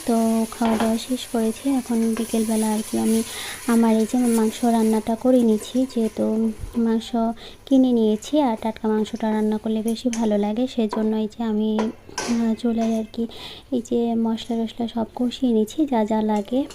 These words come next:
উম, মাংস রান্না করতে, তো সবই দিয়ে দিচ্ছি। আর যারা এই পর্যন্ত আমার ভিডিওটি দেখেছেন, এখন পর্যন্ত একটা লাইক করেননি, তো অবশ্যই একটা লাইক করে নেবেন।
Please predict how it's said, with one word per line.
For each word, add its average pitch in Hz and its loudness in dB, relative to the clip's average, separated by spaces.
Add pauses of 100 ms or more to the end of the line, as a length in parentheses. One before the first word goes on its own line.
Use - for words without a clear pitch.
(160)
উম, 226 2
মাংস 220 0
রান্না 214 2
করতে, 254 -4
তো 220 -4
সবই 220 -2
দিয়ে 226 2
দিচ্ছি। 294 0 (580)
আর 220 2 (520)
যারা 262 4
এই 262 2
পর্যন্ত 285 2
আমার 247 2
ভিডিওটি 233 2
দেখেছেন, 233 0
এখন 240 -2
পর্যন্ত 240 -2
একটা 240 -2
লাইক 233 0
করেননি, 233 2 (540)
তো 262 0
অবশ্যই 247 -2
একটা 254 -2
লাইক 233 0
করে 240 0
নেবেন। 240 2